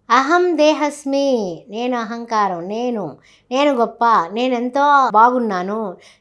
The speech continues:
నేను మంచి జీతం తెచ్చుకుంటున్నాను, నేను మంచి చదువులు చదివాను, ఇతన్ని చేసుకునే కంటే వేరే వాళ్ళని చేసుకుని ఉంటే నాకెంత బాగుండుండేది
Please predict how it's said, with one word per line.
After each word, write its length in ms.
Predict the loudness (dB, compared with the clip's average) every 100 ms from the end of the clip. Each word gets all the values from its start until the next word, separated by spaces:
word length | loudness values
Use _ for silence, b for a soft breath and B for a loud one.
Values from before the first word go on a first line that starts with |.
| -6
నేను 180 | -2 0
మంచి 440 | 0 0 0 -2
జీతం 400 | -2 -2 0 0
తెచ్చుకుంటున్నాను, 920 | 0 -4 -8 -6 -6 -6 -6 -8 -10 b b -4
నేను 180 | 0
మంచి 340 | 2 0 -2 -4
చదువులు 300 | -2 -2 -2
చదివాను, 760 | -2 -2 0 0 0 -2 -6 -10 b b -10
ఇతన్ని 460 | 0 2 2 2 2
చేసుకునే 460 | 2 0 0 0
కంటే 300 | 0 0 0
వేరే 240 | 2 0 2
వాళ్ళని 320 | 2 2 0
చేసుకుని 420 | -2 -4 -4 -4
ఉంటే 400 | -2 0 0 -2 b b -6
నాకెంత 340 | -2 -2 -2
బాగుండుండేది 840 | 0 0 2 0 0 0 -2 -6